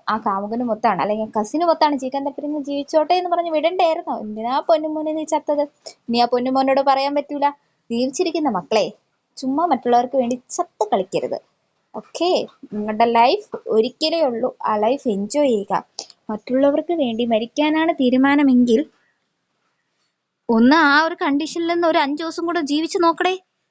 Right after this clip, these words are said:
ലൈഫ് കളറായിരിക്കും. ചുമ്മാ അപ്പൊ ഉണ്ടാവണ വാശിക്ക് കയറി ചാവുന്ന അതിനേ നേരം കാണുള്ളൂ.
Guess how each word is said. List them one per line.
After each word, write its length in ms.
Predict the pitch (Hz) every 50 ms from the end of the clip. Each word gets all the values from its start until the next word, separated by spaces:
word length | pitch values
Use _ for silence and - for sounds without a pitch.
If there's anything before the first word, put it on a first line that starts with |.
| _ _ -
ലൈഫ് 220 | 294 294 294 - 381
കളറായിരിക്കും. 680 | 370 359 349 349 359 381 370 392 381 370 - 359 302 _ _ _ _ _ -
ചുമ്മാ 500 | - 254 240 233 233 240 247 262 320 381
അപ്പൊ 340 | 403 370 - - 392 392
ഉണ്ടാവണ 320 | 370 370 370 370 370 381 381
വാശിക്ക് 380 | 370 359 359 - - 370 381
കയറി 220 | 370 370 370 359 370
ചാവുന്ന 540 | 370 - 359 349 349 370 370 381 370 381 370
അതിനേ 260 | 359 339 359 381 403
നേരം 320 | 403 381 381 392 392 381
കാണുള്ളൂ. 400 | 381 381 370 349 339 320 320 320